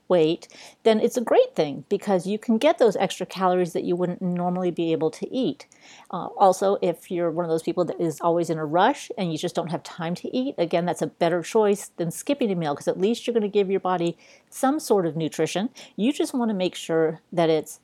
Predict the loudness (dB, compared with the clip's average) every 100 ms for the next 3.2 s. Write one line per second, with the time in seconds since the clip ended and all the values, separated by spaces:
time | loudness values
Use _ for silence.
0 | _ 0 0 0 -4 -6 -6 -6 -6 -4
1 | -2 -2 -2 -4 -4 -2 -2 -2 -4 -2
2 | 0 -2 -6 0 2 2 -2 _ _ -8
3 | -8 -8